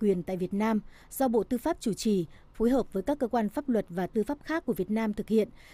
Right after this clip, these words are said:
vào danh mục các dự án yêu cầu chương trình phát triển của Liên Hiệp Quốc U N D P tài trợ giai đoạn hai nghìn không trăm linh chín, hai nghìn không trăm mười bốn. Đây là một trong các dự án quan trọng nhất của U N D P,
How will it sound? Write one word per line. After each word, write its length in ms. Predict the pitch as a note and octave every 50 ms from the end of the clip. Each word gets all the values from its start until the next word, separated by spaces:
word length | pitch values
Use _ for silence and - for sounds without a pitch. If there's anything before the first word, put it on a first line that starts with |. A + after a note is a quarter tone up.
| - -
vào 100 | B3 A#3+
danh 200 | A#3 D#4+ D4 C#4+
mục 180 | B3+ A#3 - -
các 140 | C#4 E4+
dự 100 | C#4+ B3+
án 280 | A3+ - F#3+ F#3 F#3+ A#3+
yêu 140 | - C4+ B3
cầu 320 | - A#3 G#3+ G3+ F3+ D#3+ - - - - -
chương 180 | - - D4+ C#4+
trình 180 | - C#4+ A3+ F#3+
phát 160 | - D#4 -
triển 280 | - - C4 G3+ F3
của 140 | - - F#3
Liên 180 | F3+ G3+ A#3+ G#3+
Hiệp 120 | G3+ F3 - -
Quốc 140 | C4 D4+ D4 -
U 100 | B3 A#3
N 60 | A3
D 140 | A3 G#3 G3+ G3+ -
P 40 | A#3+ A3+ A3+ G#3+ G3 - - - - - -
tài 140 | B3+ B3 A#3
trợ 280 | - - B3+ A#3+ F#3+
giai 140 | G#3 C4 C4
đoạn 160 | A#3+ A#3+ G3
hai 120 | G#3 A#3 A#3
nghìn 200 | A3+ G#3+ F#3 F3
không 180 | - A#3+ A3
trăm 200 | G#3+ - B3 A3
linh 140 | G#3+ G#3 G3
chín, 320 | F3 - A3 G3+ G3 A#3+ D4 - - - -
hai 160 | - A#3 A#3
nghìn 240 | G#3+ G#3+ G3+ F#3 D#3+
không 200 | - - G#3+ G3
trăm 180 | - A3+ G3+ F#3
mười 80 | E3+
bốn. 280 | D#3+ E3 E3+ E3+ G#3+ C#4 C#4+ - - - - - - - - - - - - -
Đây 200 | G#3 A#3+ A#3 A3+
là 120 | G#3+ G3+
một 140 | F#3+ F#3+ F3+
trong 200 | F3 - A#3 G#3+
các 140 | - C4+ C#4
dự 100 | B3+ A3+
án 260 | D#3+ F3+ F3+ F3+ G#3
quan 180 | - B3 A#3 G#3+
trọng 240 | - A#3 - G3
nhất 200 | G#3+ D4 F4+ -
của 80 | - G3
U 160 | D#3+ G3 G#3
N 120 | G#3 G#3 G3
D 40 | G#3 G#3
P, 40 | -